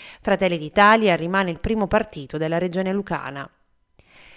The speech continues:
Tredici agenti di polizia sono stati arrestati a Milano con l'accusa di aggressioni nei confronti dei minorenni del carcere Beccaria. Le regole di civile convivenza avrebbero superato il limite.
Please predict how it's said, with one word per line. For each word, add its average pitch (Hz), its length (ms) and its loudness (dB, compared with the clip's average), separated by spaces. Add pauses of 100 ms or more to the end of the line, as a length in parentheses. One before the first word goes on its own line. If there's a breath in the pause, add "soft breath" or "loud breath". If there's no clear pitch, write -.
(340 loud breath)
Tredici 220 360 0
agenti 180 360 0
di 190 100 -4
polizia 202 560 -2
sono 180 240 -4
stati 185 300 -4
arrestati 208 560 0
a 165 60 -4
Milano 175 460 -2
con 175 140 -6
l'accusa 196 460 -2
di 170 100 -6
aggressioni 196 720 -4
nei 160 180 -10
confronti 196 560 -6
dei 170 140 -8
minorenni 180 560 -4
del 180 160 -6
carcere 185 480 -6
Beccaria. 175 640 -8 (640 loud breath)
Le 156 160 -4
regole 185 320 0
di 175 100 -6
civile 202 400 -4
convivenza 196 880 -2
avrebbero 156 440 -8
superato 214 600 0
il 214 80 -4
limite. 143 500 -10